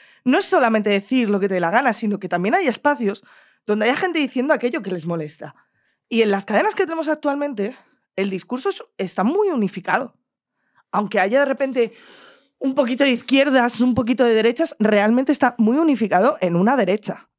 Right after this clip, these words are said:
y gran parte de este discurso y gran parte de una persona que es líder de audiencia, que se hace vender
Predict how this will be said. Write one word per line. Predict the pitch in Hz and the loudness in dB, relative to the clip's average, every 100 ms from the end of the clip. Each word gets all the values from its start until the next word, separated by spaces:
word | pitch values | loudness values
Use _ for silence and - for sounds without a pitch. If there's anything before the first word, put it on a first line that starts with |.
| - | -14
y | 175 160 | -12 -8
gran | - 202 294 302 | -2 0 2 2
parte | 294 294 | 2 2
de | 277 | 2
este | 262 277 | 2 0
discurso | 240 311 302 202 - | 0 0 0 0 -2
y | 175 | -4
gran | 165 185 226 | 0 0 2
parte | 285 302 185 | 2 2 0
de | 160 | 0
una | 175 | -2
persona | - 220 277 190 | 0 2 2 2
que | 180 | 0
es | 226 | 2
líder | 262 285 | 2 4
de | 247 | 2
audiencia, | 202 185 285 320 175 - - - - _ | 2 4 2 2 -2 -4 -10 -20 -20 _
que | - 196 | -2 -2
se | - 190 | 0 2
hace | 220 285 | 2 2
vender | 262 254 294 262 | 2 4 2 2